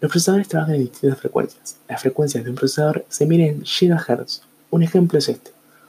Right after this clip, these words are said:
un procesador Core i cinco ocho mil cuatrocientos que funciona a una velocidad base de dos punto ochenta gigahertz. La forma en la que se pasan los datos a un subsistema es por el bus de datos, ¿sí?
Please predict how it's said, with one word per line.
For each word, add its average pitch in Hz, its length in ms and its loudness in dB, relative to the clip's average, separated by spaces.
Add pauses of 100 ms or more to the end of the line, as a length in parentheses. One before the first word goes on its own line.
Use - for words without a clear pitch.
(120)
un 143 80 -6
procesador 131 540 2
Core 139 320 2
i 160 100 0
cinco 147 360 -2
ocho 123 200 -4
mil 143 80 0
cuatrocientos 139 640 -2 (320)
que - 100 -2
funciona 175 360 2
a 175 100 0
una 156 260 0 (200)
velocidad 139 480 0
base 139 340 0
de 127 320 -2
dos 175 200 0
punto - 420 -2
ochenta 175 540 0
gigahertz. - 800 -14 (2000)
La 175 160 2
forma 214 240 2
en 170 60 0
la 143 80 -2
que 127 140 -14
se - 120 -4
pasan 131 360 -2
los 117 100 -6
datos 131 460 -4
a 120 80 -2
un 120 120 0
subsistema 131 640 -4 (480)
es - 360 0 (120)
por 135 160 -2
el 139 180 2
bus 160 220 2
de 143 100 2
datos, - 460 -6 (160)
¿sí? 143 260 0